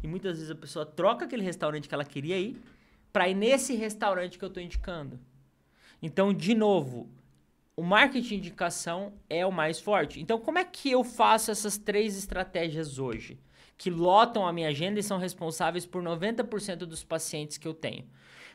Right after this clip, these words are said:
Primeira coisa, pra mim conseguir pacientes na internet, eu não preciso ser a Boca Rosa, eu não preciso ser um Ícaro de Carvalho,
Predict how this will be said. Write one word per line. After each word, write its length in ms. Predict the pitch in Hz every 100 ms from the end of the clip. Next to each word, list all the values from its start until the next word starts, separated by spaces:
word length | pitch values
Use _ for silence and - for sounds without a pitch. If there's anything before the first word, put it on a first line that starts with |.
| -
Primeira 360 | 247 330 320
coisa, 680 | 247 - 240 247 175 143 120 - - _ _ _
pra 160 | - 277
mim 160 | 339 381
conseguir 500 | 277 240 202 170 185
pacientes 580 | 185 175 - 175 151
na 80 | 160
internet, 840 | 151 147 123 135 175 151 - 120 - - -
eu 100 | 240
não 140 | 311
preciso 580 | 311 240 - 214 202 208
ser 280 | 208 - 190
a 80 | 180
Boca 280 | 165 175
Rosa, 560 | 165 127 117 110 117 135 -
eu 80 | 170
não 120 | 190
preciso 260 | - 196
ser 140 | 180 190
um 180 | 175 175
Ícaro 380 | 190 190 160
de 100 | 156
Carvalho, 640 | - 147 135 131 123 120